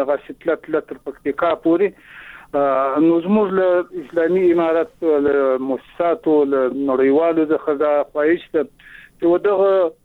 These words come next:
ژلۍ ځپلو بزګرانو او کلیوالو سره مرسته وشي، آه، ځکه چې د دغو هر څه یې له نیش سره نه، م، یو کړو. آه، نو دا خساره رسېدلې ده.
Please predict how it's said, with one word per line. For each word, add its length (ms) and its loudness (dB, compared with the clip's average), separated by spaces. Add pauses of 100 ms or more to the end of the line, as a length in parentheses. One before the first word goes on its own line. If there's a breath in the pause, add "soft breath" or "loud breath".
(120)
ژلۍ 340 0
ځپلو 640 0
بزګرانو 640 0 (180)
او 200 2 (100)
کلیوالو 500 0
سره 300 0
مرسته 440 -2
وشي، 360 0 (520 loud breath)
آه، 120 0
ځکه 240 -4 (100)
چې 60 -2
د 140 0
دغو 480 0
هر 220 -4
څه 160 -8
یې 260 2
له 80 0
نیش 200 0 (100)
سره 180 0
نه، 180 0 (380)
م، 240 -2
یو 260 2 (160)
کړو. 400 -2 (500 loud breath)
آه، 560 0
نو 540 2
دا 200 0
خساره 580 0
رسېدلې 480 -2
ده. 200 -2